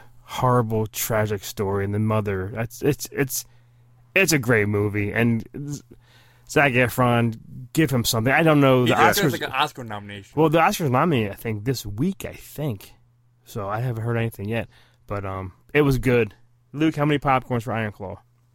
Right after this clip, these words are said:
Speaker 2: Four point two five.
Speaker 1: Now, you kind of, hold on, you kind of said that like you knew, like you memorized what my Iron Claw was 'cause I gave it four point two five too.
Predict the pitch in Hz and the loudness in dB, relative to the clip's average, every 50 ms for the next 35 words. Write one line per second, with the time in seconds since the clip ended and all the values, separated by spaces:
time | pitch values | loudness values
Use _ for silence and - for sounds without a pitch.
0 | _ _ _ _ _ - - 151 165 185 202 208 196 - - 190 - 175 165 - | _ _ _ _ _ -12 -6 -4 -2 -2 -2 -2 -4 0 2 2 2 2 0 -8
1 | - _ - 175 165 - - 156 135 117 104 92 - - - _ _ _ _ - | -12 _ -6 -6 -6 -2 0 0 0 0 -2 -6 -8 -14 -20 _ _ _ _ -20
2 | - _ _ _ - - 110 113 127 151 170 156 - - 165 160 160 160 147 131 | -20 _ _ _ -16 -14 -12 -6 -4 -4 -4 -4 -6 -4 -2 0 0 0 -2 -2
3 | 117 110 127 135 135 120 107 101 98 104 117 123 - - 147 143 123 - - - | -4 -8 -8 -8 -8 -8 -8 -10 -10 -12 -12 -12 -8 -6 -6 -6 -4 -6 -4 -4
4 | 147 139 135 120 123 110 107 107 - - - _ _ _ _ _ _ _ _ _ | -4 -4 -4 -4 -6 -6 -6 -6 -10 -12 -20 _ _ _ _ _ _ _ _ _
5 | _ _ _ _ _ _ _ _ _ _ _ _ _ _ _ _ _ _ _ 131 | _ _ _ _ _ _ _ _ _ _ _ _ _ _ _ _ _ _ _ -8
6 | 131 110 117 131 127 127 127 135 139 131 143 131 135 131 120 131 120 127 135 135 | -8 -6 -4 -4 -4 -2 -2 -4 0 0 0 0 0 -2 0 0 0 2 2 4
7 | 139 135 131 131 127 117 104 127 127 123 117 117 117 117 113 107 - 127 120 117 | 4 4 4 4 2 2 0 0 0 0 0 0 0 0 -2 -2 -2 0 2 2
8 | 113 107 104 101 101 - - 107 113 110 107 110 107 101 - - 117 101 107 107 | 2 2 0 -2 -4 -6 -6 -6 -6 -4 -2 -4 -4 -6 -6 -8 -10 -8 -8 -10
9 | - - 110 - 110 101 101 131 - - | -10 -10 -8 -6 -6 -2 2 2 2 2